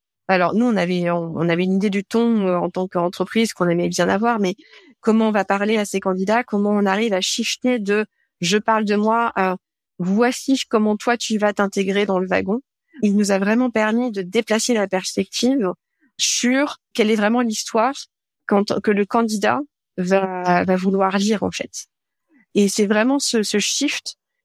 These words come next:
qui, à mon avis, a rendu la page carrière aussi impactante, parce que véritablement, on, on a l'impression d'être dans un dialogue. Et c'est,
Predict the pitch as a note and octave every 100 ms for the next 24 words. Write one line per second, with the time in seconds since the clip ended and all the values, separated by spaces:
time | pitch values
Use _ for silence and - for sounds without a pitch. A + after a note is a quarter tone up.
0 | _ - G#3 G#3 G3 F#3 F#3+ G#3+ B3+ B3
1 | - F3+ F3+ G3+ G3+ B3 A3 F#3+ F#3 -
2 | F3+ F#3+ A3 B3+ _ _ _ _ G#3 G3+
3 | - A#3+ G3 G3 F#3 - A#3+ C#4 - -
4 | _ _ _ _ _ G3 F#3+ - G#3 G3
5 | G3 F#3+ F#3+ F#3 F#3+ B3 C4 A3+ F#3 F3
6 | E3+ E3 E3+ - A#3 - F#3 F3 F3+ F3+
7 | A3 F3+ - F3+ F3+ F3 F3 F#3 F3+ F3+
8 | B3+ G#3 E3 - _ _ _ - G3 F#3+
9 | - G#3 G3